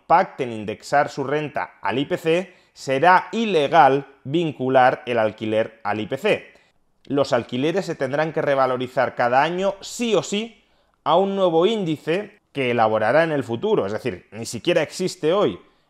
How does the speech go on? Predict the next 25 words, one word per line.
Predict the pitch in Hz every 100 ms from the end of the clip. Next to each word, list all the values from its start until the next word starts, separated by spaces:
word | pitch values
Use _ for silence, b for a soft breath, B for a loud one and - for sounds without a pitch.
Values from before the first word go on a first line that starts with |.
| _
el | 135
Instituto | 139 - 135 165 160
Nacional | 113 110 113 127
de |
Estadística, | 135 156 180 175 180 160 196 196 B B
pero | - 226 196
que | 160
según | 135 135 139 233 214
la | 180
ley, | 180 175 170 -
en | 139 135
cualquier | 135 135 123 - 214 180
caso, | - 202 - 120 151 - b b -
ese | 190 190 143
nuevo | 139 196 170 165
índice | 220 180 127 - 95 -
al | 113 113
cual | - 185 165 117 -
año | 175 202 190 175
tras | 156 151 185
año | 180 143 113
se | 123
revalorizarán | 110 107 107 107 107 127 156 135
los | 107 131
alquileres | 170 170 180 165 185 -